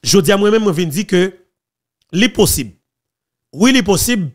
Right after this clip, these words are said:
parce que y a volonté. Et c'est volonté à nous te besoin la chaque grand haïtien. Nous ouais lui exprimer publiquement.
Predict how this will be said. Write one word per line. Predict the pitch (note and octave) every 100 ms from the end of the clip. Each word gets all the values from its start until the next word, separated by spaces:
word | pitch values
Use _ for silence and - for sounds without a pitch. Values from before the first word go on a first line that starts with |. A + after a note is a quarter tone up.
| _ _ _ _
parce | F3
que | -
y | F#3+
a | F#3+
volonté. | A2+ G3+ E3+ C#3 A#2+ - _ _ _ _ _ _ -
Et |
c'est | A3+
volonté | A3 D3 C#4 B3 A3+
à | G#3+
nous | G3+
te | G#3+
besoin | G3+ F3+
la | G3 F3+
chaque | E3+ - G#3
grand | D3+
haïtien. | C#3+ C3 - A#2 - _ _
Nous | F#3 G#3 G3+
ouais | G#3+
lui | G#3
exprimer | G3 - - G#3 G#3
publiquement. | - D#4+ A3+ - C#3